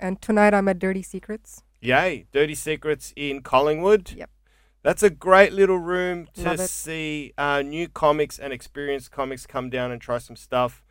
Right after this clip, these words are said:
Speaker 2: Um, it's a nice little spot, uh, that not a lot of people know about. So if you wanna see some great comedy,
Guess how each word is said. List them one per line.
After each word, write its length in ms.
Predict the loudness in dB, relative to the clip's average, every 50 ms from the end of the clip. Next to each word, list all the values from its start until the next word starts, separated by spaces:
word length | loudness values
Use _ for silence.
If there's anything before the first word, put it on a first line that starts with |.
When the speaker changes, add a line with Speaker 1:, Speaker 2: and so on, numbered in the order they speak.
| _ _ _ _ _ _ _ _
Speaker 2:
Um, 580 | -6 -4 -2 -2 -2 -4 -4 -6 -10 -12 -16 _ _ _ _ _ _ _ _ _ _ -20 -20 _ _ _ _
it's 180 | -16 -10 -6
a 160 | -4 -4 -4
nice 540 | -4 -4 -4 -2 0 0 0 -2 -2 -6 -8
little 240 | -8 -6 -6 -6 -6
spot, 460 | -10 -12 -18 -6 -2 0 0 0 -2 -8 _ _ _
uh, 180 | -14 -14 -12 -10
that 140 | -10 -10 -10
not 280 | -10 -10 -8 -8 -8 -8
a 20 |
lot 180 | -6 -6 -6 -6
of 80 | -6 -10
people 280 | -14 -16 -16 -16 -16
know 200 | -14 -12 -10 -10 -10
about. 280 | -8 -8 -8 -8 -10
So 340 | -12 -14 -12 -12 -12 -12 -14 -16 _ _ _ _ _ _ _ _ _
if 60 | _
you 60 | -6
wanna 140 | -4 -4 -4
see 160 | -4 -6 -10
some 180 | -10 -10 -12 -10
great 280 | -4 -2 -2 -2 -2 -4
comedy, 520 | -8 -8 -6 -6 -6 -8 -8 -12 -14 -18